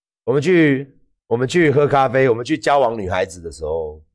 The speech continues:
我们都可以一起讨论说，“哎，当，当年你，你那个靶你打，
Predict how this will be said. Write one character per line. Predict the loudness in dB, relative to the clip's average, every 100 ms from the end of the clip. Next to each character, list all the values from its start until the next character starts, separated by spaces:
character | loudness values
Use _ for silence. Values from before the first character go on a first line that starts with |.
| _ _ _ _ _ _
我 | -8
们 | -4 0
都 | 0
可 | 2 2
以 |
一 | 2
起 | -2
讨 | 0 0
论 | 2 0
说 | -4 -2
，“哎， | 0
当， | 2 0 0
当 | 0 -2 0
年 | 0 0
你， | -2 -6 -8 -12 -16 _ _ _ _ _ _ _ _
你 | -6 -2
那 | 0
个 | 0 2 0 0
靶 | 0 2
你 | 0
打， | 0 0 0 -4